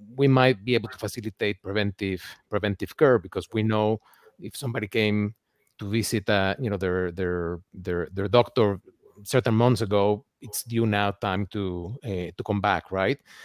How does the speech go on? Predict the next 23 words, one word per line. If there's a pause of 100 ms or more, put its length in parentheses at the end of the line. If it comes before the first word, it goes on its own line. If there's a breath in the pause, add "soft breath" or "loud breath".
(140)
<clears throat>
There
could
be
more
accurate
staffing
planning,
na-, (300)
right?
Because
now
through
connecting
all
of
the
dots,
we
know
how
people
are,